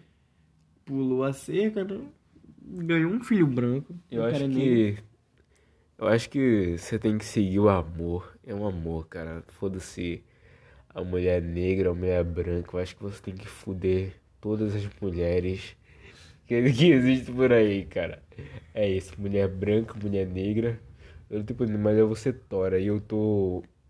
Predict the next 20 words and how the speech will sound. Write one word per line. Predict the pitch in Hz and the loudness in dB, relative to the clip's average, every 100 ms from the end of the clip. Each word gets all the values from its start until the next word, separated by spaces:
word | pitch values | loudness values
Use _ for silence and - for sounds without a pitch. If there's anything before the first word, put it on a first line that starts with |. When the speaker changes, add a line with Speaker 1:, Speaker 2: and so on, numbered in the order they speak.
| _ | _
Speaker 2:
meio | 107 101 104 | -4 -2 0
gripado, | 110 110 - 92 92 92 | -2 -2 -4 -2 0 -2
minha | 98 92 | -4 -4
voz | 95 95 | -2 -2
deve | 95 92 | -4 -6
tá | 98 92 | -6 -6
meio | 92 95 98 | -4 -6 -6
fudida | - 104 90 92 92 | -8 -10 -6 -4 -2
aí. | 90 110 - _ _ _ _ - | -2 -4 -10 _ _ _ _ -6
E | 120 | -2
é | |
isso, | 95 85 - | -2 -4 -8
mulher | 95 95 | -6 -4
branca, | 90 101 - | -4 -6 -6
mulher | 98 90 | -4 -4
negra | 92 101 101 | -4 -4 -4
e | - _ _ _ _ _ _ - | -6 _ _ _ _ _ _ -14
vá | 90 90 95 - | -10 -4 -4 -4
em | 107 104 | -10 -12
todas. | 92 85 85 | -12 -10 -10